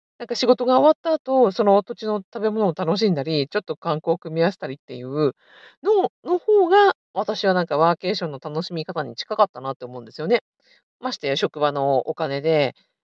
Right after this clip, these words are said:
えー、行かせてもらう出張で仕事が終わった後に、その楽しめるってすごい、私はとても楽しかった記憶があります。逆に出張も、あの、上司と一緒とか、同僚と一緒だと、まあ、上司や同僚に気使うので、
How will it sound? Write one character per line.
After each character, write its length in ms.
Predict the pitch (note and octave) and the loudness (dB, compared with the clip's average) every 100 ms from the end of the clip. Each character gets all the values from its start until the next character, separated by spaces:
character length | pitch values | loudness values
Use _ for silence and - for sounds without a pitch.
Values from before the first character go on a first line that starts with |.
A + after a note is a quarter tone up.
| _ | _
え 480 | D3 C#3+ B2+ A#2+ A2+ | -4 0 2 0 -2
ー、 40 | _ _ - | _ _ -18
行 60 | E3+ | -12
か 100 | D#3+ | -8
せ 100 | C#3 | -6
て 80 | C#3+ | -2
も 120 | C#3+ | 0
ら 100 | C3 | 0
う 60 | |
出 200 | A#2+ C3 - | 0 -8 -8
張 240 | B2+ A#2+ | -2 0
で 240 | D3 G#3 - | 2 0 0
仕 100 | - | -4
事 240 | B2 A#2+ | -6 -4
が 200 | A#2 A#2+ | -2 -2
終 60 | C#3 | 2
わ 100 | B2+ | 0
っ 40 | - | 0
た 180 | - C4 | -8 -8
後 220 | C#4+ A#3+ | -8 -10
に、 380 | C4 C4+ D#3+ - _ | -6 -2 -2 -6 _
そ 140 | - | -16
の 100 | A#2 | -14
楽 180 | - C3 | -10 -10
し 120 | - | -6
め 100 | C#3 | -4
る 100 | A#2 - | -4 -6
っ 40 | |
て 100 | - | -16
す 120 | - | -4
ご 160 | G3 A3+ | 2 2
い、 140 | C#3 - _ _ | 2 -6 _ _
私 240 | D#3 E3 | -8 -4
は 140 | C#3+ C3+ | -4 -4
と 160 | - | -8
て 80 | C3 | -12
も 80 | C3 | -10
楽 140 | C#3 | -8
し 120 | E3+ - | -8 -8
か 100 | C3 | -10
っ 40 | |
た 120 | - | -12
記 120 | - | -14
憶 160 | A2+ - | -14 -12
が 80 | A#2 | -12
あ 40 | |
り 80 | A#2 | -10
ま 100 | C3 | -12
す。 100 | - _ _ _ _ | -14 _ _ _ _
逆 200 | G#3 G3+ | -12 -8
に 300 | C4 C4 A3 - _ - | -2 0 0 -2 _ -10
出 120 | A3 | -8
張 220 | - B3 | -2 0
も、 320 | B3 D4 - _ _ | 2 0 0 _ _
あ 40 | D#3+ | -12
の、 240 | C#3 C3 | -6 -4
上 160 | C3 D3+ | 2 0
司 120 | - | 0
と 100 | B2 | -10
一 40 | |
緒 120 | B2 - | -8 -10
と 80 | |
か、 200 | - - - | -12 -20 -14
同 100 | - | -2
僚 160 | E3+ F3+ | 4 4
と 100 | G#3 | 2
一 140 | F#3+ | -2
緒 160 | G#3+ - | -4 -4
だ 140 | - F#4+ | -4 -4
と、 400 | E4 E4 B3 - _ _ | 2 4 4 2 _ _
ま 180 | - B2+ | -8 -6
あ、 40 | - _ | -8 _
上 160 | E3 D3+ | -2 -2
司 400 | - C#3 B2+ - _ _ | 0 -2 -4 -8 _ _
や 160 | D#3 C#3 | -8 -6
同 140 | C#3+ | -2
僚 140 | C#3 C3+ | 0 0
に 140 | C3+ | -2
気 200 | - C3+ | -8 -14
使 260 | - D3 D#3 | -8 -4 -4
う 40 | |
の 120 | C3 | -4
で、 340 | A#2+ C#3 B2 | -4 -2 -2